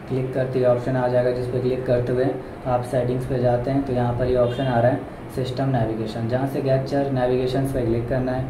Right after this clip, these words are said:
तो गेस्चर नेविगेशंस पे क्लिक करते ही वन हैंडेड मोड आपका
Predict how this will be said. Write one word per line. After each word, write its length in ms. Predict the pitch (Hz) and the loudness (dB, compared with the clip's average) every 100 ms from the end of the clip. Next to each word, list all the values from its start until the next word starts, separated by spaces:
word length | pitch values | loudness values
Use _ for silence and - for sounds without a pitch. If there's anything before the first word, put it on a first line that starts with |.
| - - - | -6 -10 -6
तो 80 | 131 | 0
गेस्चर 300 | 131 135 143 | 2 2 2
नेविगेशंस 520 | 135 131 135 135 135 | 4 4 4 2 0
पे 80 | 135 | 0
क्लिक 240 | 127 131 135 | 0 -2 0
करते 260 | 123 127 | 0 2
ही 60 | 131 | 0
वन 160 | 127 127 | 0 0
हैंडेड 320 | 123 123 123 | -2 0 0
मोड 180 | 123 123 | 2 4
आपका 360 | 117 - 135 | 2 2 0